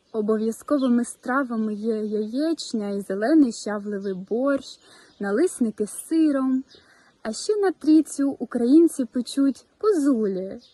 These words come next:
хліб у вигляді вінка. По обіді молодь сходиться на галявину чи майдан,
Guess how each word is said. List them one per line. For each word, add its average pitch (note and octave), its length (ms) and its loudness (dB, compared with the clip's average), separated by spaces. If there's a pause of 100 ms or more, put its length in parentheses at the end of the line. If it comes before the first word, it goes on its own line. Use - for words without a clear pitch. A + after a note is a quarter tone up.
(200)
хліб C4+ 300 2 (160)
у C#4 100 0
вигляді C4 540 0
вінка. G3 580 -6 (720)
По G3 80 -2
обіді G3+ 580 2
молодь B3+ 500 4
сходиться A#3+ 680 -4
на G#3 200 -2
галявину A3 760 -2
чи D#4+ 200 2
майдан, A3+ 640 2